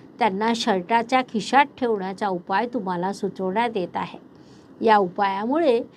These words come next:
शुभता वृद्धिंगत होत असते, म्हणून हा उपाय तुम्ही नक्कीच केला पाहिजे.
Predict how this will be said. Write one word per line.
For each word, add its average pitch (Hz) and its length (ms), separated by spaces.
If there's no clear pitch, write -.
शुभता 262 580
वृद्धिंगत 226 840
होत 208 260
असते, 185 440
म्हणून 269 260
हा 208 160
उपाय 202 360
तुम्ही 233 280
नक्कीच 202 500
केला 196 280
पाहिजे. 180 420